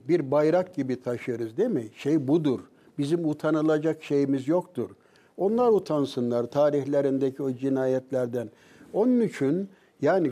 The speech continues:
kültür derler ki her millete özel,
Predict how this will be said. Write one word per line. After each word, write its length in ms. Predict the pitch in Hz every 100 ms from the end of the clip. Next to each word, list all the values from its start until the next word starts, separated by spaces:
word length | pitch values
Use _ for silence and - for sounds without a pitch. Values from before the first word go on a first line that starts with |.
| -
kültür 640 | - 175 165 208 233 147
derler 480 | 160 170 190 240 175
ki 260 | 135 156 208 - - _ -
her 280 | 170 220
millete 520 | 196 175 170 175 170 180
özel, 640 | - 156 143 170 180 127